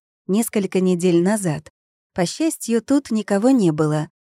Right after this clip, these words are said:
Как и прежде, на столе лежал раскрытый атлас. Я быстро пролистала несколько страниц и остановилась на карте, которую увидела, когда впервые оказалась в этой комнате с Кором. На ней был изображён город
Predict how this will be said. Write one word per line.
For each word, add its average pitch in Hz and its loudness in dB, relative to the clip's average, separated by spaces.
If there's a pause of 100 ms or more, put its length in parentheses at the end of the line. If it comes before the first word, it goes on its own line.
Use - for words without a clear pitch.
(240)
Как 190 -2
и - 2
прежде, 190 0
на 160 2
столе 175 0
лежал 180 0 (240)
раскрытый 214 -2
атлас. 151 -6 (540)
Я 165 0
быстро 175 -2
пролистала 170 -2
несколько 170 -2
страниц 175 -2
и 175 0
остановилась 170 0
на 170 0
карте, 214 -2 (260)
которую 214 2
увидела, 202 2
когда 185 -2
впервые 190 -2
оказалась 185 -2 (220)
в 180 -2
этой 190 0
комнате 208 0
с - -8
Кором. 156 0 (340)
На 165 0
ней 220 2
был 254 2
изображён 180 0
город 233 0